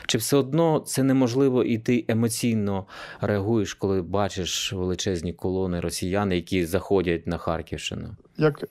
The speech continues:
Speaker 2: сказати, що ми, м, не то, що ми не володіли, якби, до кінця обстановкою, що саме буде,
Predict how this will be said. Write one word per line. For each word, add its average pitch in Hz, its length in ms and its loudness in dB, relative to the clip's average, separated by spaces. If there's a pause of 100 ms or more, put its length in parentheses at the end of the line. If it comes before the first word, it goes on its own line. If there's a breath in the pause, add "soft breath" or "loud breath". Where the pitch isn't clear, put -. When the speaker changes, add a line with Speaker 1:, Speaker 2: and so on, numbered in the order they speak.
Speaker 2:
сказати, 202 480 6
що 175 400 6
ми, 165 200 8 (380)
м, 160 760 6
не 196 100 8
то, 302 160 2
що 226 200 4
ми 175 140 8
не 170 120 8
володіли, 170 540 8
якби, 143 380 8 (380 loud breath)
до 147 140 4
кінця 165 320 4
обстановкою, 143 880 0
що - 280 0
саме 147 380 2
буде, 131 500 -2